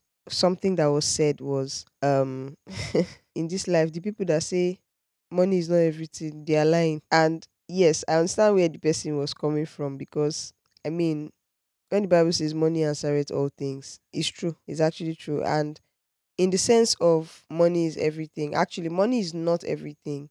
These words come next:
But see, money, <laughs> having wealth actually gives you a certain level of, um, or in quote, commands a certain level of respect and you can see here, it says to us that even the closest friend of a poor man deserts him.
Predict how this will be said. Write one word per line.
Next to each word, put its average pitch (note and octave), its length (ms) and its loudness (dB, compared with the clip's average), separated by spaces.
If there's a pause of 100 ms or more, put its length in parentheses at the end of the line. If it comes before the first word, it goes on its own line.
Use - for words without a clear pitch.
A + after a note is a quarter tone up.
But D#3 320 -2
see, F3 300 -4
money, F3+ 440 0
<laughs> - 880 -18
having F#3+ 380 2
wealth D#3 460 0
actually D#3 580 -8 (220)
gives F3 320 0
you E3+ 120 2
a D#3+ 40 2
certain D#3+ 540 -2
level D#3 380 0
of, C#3+ 220 -4
um, C#3 360 -8 (160)
or C#3+ 160 0
in D#3 160 -4
quote, - 320 -2
commands F3 360 2
a D#3+ 60 -2
certain D#3+ 420 -2
level D#3 300 -4
of C#3+ 160 -6
respect - 680 -6 (240)
and D3 240 6
you D#3 80 2
can D#3+ 180 2
see F3+ 300 2
here, D#3 460 4 (340)
it D3+ 100 -6
says D#3 380 0
to D3 220 -4
us - 360 -4 (120)
that C#3+ 500 0 (580)
even F#3+ 280 2
the D#3+ 80 -4
closest F3 420 2
friend D#3+ 240 0
of D3 120 -2
a D3 80 -2
poor D#3+ 260 -2
man D3 280 -4
deserts D3 460 -6
him. D3 240 -10